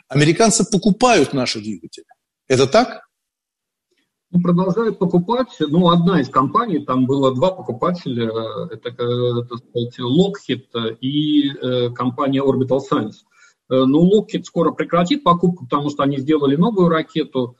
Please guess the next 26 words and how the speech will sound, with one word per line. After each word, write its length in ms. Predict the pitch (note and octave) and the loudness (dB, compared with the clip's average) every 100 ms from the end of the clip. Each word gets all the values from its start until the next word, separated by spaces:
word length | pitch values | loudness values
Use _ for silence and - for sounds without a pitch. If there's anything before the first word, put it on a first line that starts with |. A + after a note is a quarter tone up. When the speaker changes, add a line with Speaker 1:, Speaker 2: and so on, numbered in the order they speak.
| _ _ - | _ _ -4
Speaker 2:
Но 180 | D3+ E3+ | 0 4
это 220 | F3 E3+ | 4 4
связано 340 | E3 G3+ F3 F#3 | 2 2 4 2
с 80 | |
тем, 160 | F3+ A3 | 2 0
что 220 | F3+ F3+ | 2 4
Lockheed 340 | F#3 F#3 F3 F3 | 4 4 0 -2
использует 460 | D3 - F3+ D3 C#3+ | -4 0 0 0 -4
свои 180 | D3+ D#3 | 0 0
ракеты 460 | D#3+ E3+ F#3+ E3 | 0 -2 -2 -2
для 400 | A#2+ C3 C#3+ C#3 | 0 0 2 0
запуска 580 | C3 D3 - B2+ - C3 | 2 0 -2 -10 -2 -2
полезных 500 | B2 D3 D3+ B2+ C3+ | 0 0 0 0 -2
нагрузок 500 | D3+ C#3+ D3 C#3 C3+ | 0 -2 -2 -2 -2
в 20 | |
интересах 420 | C3+ C#3+ D3 C#3 - | -4 0 -2 -2 -4
Пентагона 640 | D3+ G#3+ D#3+ F#3 A#3 D#3 | -2 0 0 2 2 2
и 100 | C#3+ | 2
наса. 480 | F3+ G#3+ - D3 - _ _ - | 2 0 -2 -4 -6 _ _ 0
Это 200 | D#3+ E3+ | 2 2
государственные 720 | D3 F3+ E3+ D#3+ - D3 D3 | 2 2 4 2 2 0 2
деньги, 520 | D3+ A#3 G3+ D3+ D3 | 2 2 2 2 2
э, 320 | C#3+ C3+ C3 B2 | 2 2 0 0
поэтому 500 | D3 D#3 F3 D#3 C#3+ | -2 -2 -2 -2 -2
там, 380 | C3+ E3+ E3 D3 | 0 0 2 0
э, 340 | C#3 C3+ C3+ | 0 0 -2